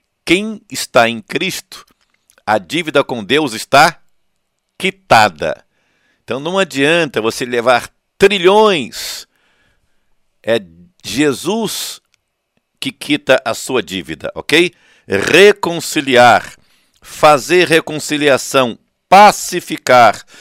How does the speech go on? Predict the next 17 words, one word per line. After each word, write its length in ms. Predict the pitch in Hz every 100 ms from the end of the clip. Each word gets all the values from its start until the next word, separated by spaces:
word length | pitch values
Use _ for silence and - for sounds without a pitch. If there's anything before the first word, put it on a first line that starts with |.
| - _
ser 800 | - - - 196 226 220 196 139
misericordioso, 1160 | 156 139 160 151 - 151 127 143 170 151 98 147
adiar 540 | 160 147 160 170 151
e 80 | 135
perdoar. 720 | - 160 151 139 139 131 98 _ _ _
Eu 120 | 160
ainda 160 | 180 180
coloquei 340 | 175 147 170
aqui 140 | -
mais 240 | 180 165 -
três 300 | 175 190 -
palavras 640 | 165 123 135 151 113 92
que 140 | - 135
são 220 | - 139
sinônimas 600 | - 143 120 120 127 123
também. 440 | - 139 101 87 - _ _ _
Remir, 760 | - 101 90 160 196 233 214 113